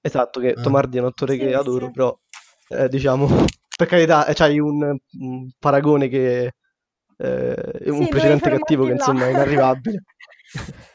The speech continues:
Speaker 1: Sì, sì, esatto, era
Speaker 2: Sì, che
Speaker 1: difficile.
Speaker 2: poi si va a vedere anche lì Bane è solo un fantoccio della figlia di Rachel Gould, no? Mi sembra,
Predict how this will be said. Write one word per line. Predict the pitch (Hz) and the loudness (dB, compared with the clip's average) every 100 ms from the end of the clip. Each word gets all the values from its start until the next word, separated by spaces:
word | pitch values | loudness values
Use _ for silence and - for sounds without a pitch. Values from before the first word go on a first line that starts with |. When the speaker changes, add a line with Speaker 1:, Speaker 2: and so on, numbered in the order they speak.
| - - - _ _ - _ | -14 -14 -20 _ _ -20 _
Speaker 1:
Sì, | 143 | -6
sì, | 127 127 | -4 -6
esatto, | 127 120 - | -4 -4 -2
era | 123 131 | -2 -2
Speaker 2:
Sì, | 131 143 | -4 -4
che | 123 | -4
Speaker 1:
difficile. | 117 | 0
Speaker 2:
poi | 147 - - | 0 -2 -8
si | - - | -14 -10
va | 127 | -6
a | |
vedere | 123 127 120 123 | -2 -2 0 -2
anche | 131 127 131 120 | -4 -4 -4 -2
lì | 120 131 123 | -2 -4 -4
Bane | 120 131 127 113 | -2 -2 0 -2
è | |
solo | 113 - 120 | -4 -6 -6
un | 117 | -6
fantoccio | 117 117 117 117 117 120 | -6 -8 -4 -4 -6 -8
della | 110 113 110 110 110 110 | -8 -6 -6 -6 -6 -6
figlia | 113 110 110 | -8 -8 -8
di | 110 | -6
Rachel | 110 113 107 117 | -8 -8 -10 -10
Gould, | 120 110 107 | -8 -8 -8
no? | 110 | -10
Mi | 107 | -12
sembra, | 107 110 104 104 107 | -12 -12 -12 -10 -12